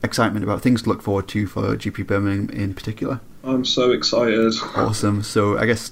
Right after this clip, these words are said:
Speaker 1: yeah, it's probably a good place to start. What are you excited about then?
Speaker 2: Um, I mean, I'm personally excited about the main event.
Speaker 1: Sweet.
Speaker 2: So I'm playing Legacy. Um, I don't think it matters if I discuss what I pl-, what I'm playing, <laughs> 'cause, I mean, like, like, thirty people listen to this podcast.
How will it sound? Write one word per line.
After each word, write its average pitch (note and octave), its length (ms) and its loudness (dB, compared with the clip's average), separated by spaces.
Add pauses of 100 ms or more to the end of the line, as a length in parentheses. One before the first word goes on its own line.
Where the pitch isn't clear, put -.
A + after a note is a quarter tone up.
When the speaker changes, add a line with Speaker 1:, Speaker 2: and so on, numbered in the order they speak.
Speaker 1:
yeah, A2 180 2
it's G2+ 160 -2
probably A#2 240 0
a G#2+ 40 -4
good G#2+ 100 0
place G2+ 200 2
to - 80 -4
start. A2 420 2
What A#2+ 240 2
are - 20 4
you - 140 6
excited - 340 0
about G#2 260 0
then? G#2 200 -4 (720)
Speaker 2:
Um, D#3+ 320 6
I - 80 2
mean, E3+ 140 6
I'm E3+ 280 4 (160)
personally D3+ 340 4
excited B2 260 0
about A2 180 -2
the A2+ 60 -2
main B2 260 2
event. D3+ 340 0 (340)
Speaker 1:
Sweet. - 340 -2 (460)
Speaker 2:
So - 100 -2
I'm G#2+ 60 0
playing A#2 160 0
Legacy. C3+ 500 2 (120)
Um, G#2+ 600 2 (1120)
I G#2 120 -10
don't C3 120 2
think A2 100 2
it G#2+ 60 0
matters A2 220 0
if A2 80 -4
I G#2 40 -4
discuss G2+ 320 -2
what - 160 -2
I G2+ 40 -6
pl-, - 320 -14
what G#2+ 140 2
I'm G#2 60 -2
playing, G2+ 380 0
<laughs> - 0 -
'cause, - 560 4
I F#3 60 4
mean, F3 280 2
like, C#3 160 -2 (340)
like, A2+ 160 0 (140)
thirty D3+ 240 4
people F3 220 2
listen F#3 180 -2
to E3 60 -8
this F3+ 100 -2
podcast. G3 460 0